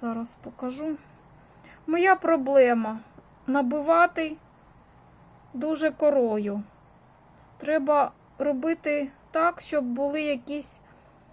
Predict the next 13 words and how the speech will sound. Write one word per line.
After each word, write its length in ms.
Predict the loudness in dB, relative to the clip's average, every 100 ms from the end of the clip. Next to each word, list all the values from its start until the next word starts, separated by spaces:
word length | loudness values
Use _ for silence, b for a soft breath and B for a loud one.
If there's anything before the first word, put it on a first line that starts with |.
| b _
повітряні 680 | -6 -2 -2 -2 -2 -2 -2
кармани 680 | 0 0 2 0 0 -2 -4
в 60 | -8
горщику. 680 | -6 -6 -6 -12 -14 -14 -16 -16 _ _ _ _ _ b b b b b b b
А 140 | -6
в 100 | -4
мене 520 | -2 -2 -2 -2 -2 -4 -6
це 200 | -2 0
моя 340 | 2 4 4
така, 460 | 2 -2 -2 -4 -4 -10 B B -20 _ _ -12
м, 360 | -8 -4 0 2
мій 200 | 4 4
недолік 760 | 2 0 0 -2 -6 -12 -20